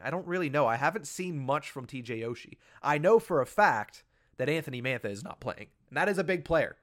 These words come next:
There's a reason they traded Jacob Vrana and a first, and I believe some other pieces, for Anthony Mantha at the deadline last year. They need him healthy.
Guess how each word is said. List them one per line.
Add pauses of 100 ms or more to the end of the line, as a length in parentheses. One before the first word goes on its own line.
(220)
There's
a
reason
they
traded (340)
Jacob
Vrana
and
a
first, (640)
and
I
believe
some
other
pieces, (720)
for
Anthony
Mantha
at
the
deadline
last
year.
They
need
him
healthy.